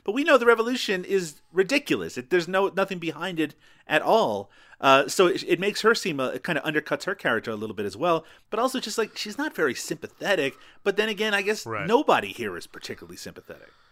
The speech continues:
Speaker 2: Well, that's one of the hard things is that, like, uh, one of the things I love about seventies movies is the, the revolution aspect.
Speaker 1: Yeah.
Speaker 2: If only for the fact that nowadays we don't, we don't think that there can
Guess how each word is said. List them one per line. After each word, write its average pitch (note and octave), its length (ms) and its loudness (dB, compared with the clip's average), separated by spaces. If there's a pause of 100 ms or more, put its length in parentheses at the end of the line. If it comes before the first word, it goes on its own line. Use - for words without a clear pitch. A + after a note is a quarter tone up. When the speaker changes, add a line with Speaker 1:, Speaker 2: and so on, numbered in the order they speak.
(340)
Speaker 2:
Well, F#3 140 -4
that's G3+ 200 -4
one A#3+ 140 -4
of E3+ 60 -8
the B2 80 -8
hard D3 300 -4
things B2 200 -8
is A2+ 100 -12
that, A#2 160 -8
like, A2+ 280 -14
uh, C3+ 80 -10
one C#3 240 -8
of E3+ 60 -6
the D#3+ 40 -6
things C3 120 -8
I A#2 80 -6
love A2+ 260 -8
about A#2 260 -8
seventies A2+ 360 -12
movies A#2 320 -12
is A#2 160 -16
the, A2+ 320 -12 (120)
the G#2+ 280 -12 (140)
revolution A#2 800 -10
aspect. E3+ 460 -12
Speaker 1:
Yeah. E3 240 2 (220)
Speaker 2:
If E3 180 -8
only F#3 240 -4
for E3+ 140 -8
the C#3 80 -6
fact C3+ 320 -8
that B2 220 -8 (360)
nowadays A#2+ 760 -4
we C3 180 -14
don't, C3+ 320 -8 (680)
we D3 160 -4
don't F3+ 240 -2
think E3+ 300 -8
that D3 240 -2
there C#3+ 120 -4
can E3+ 500 -10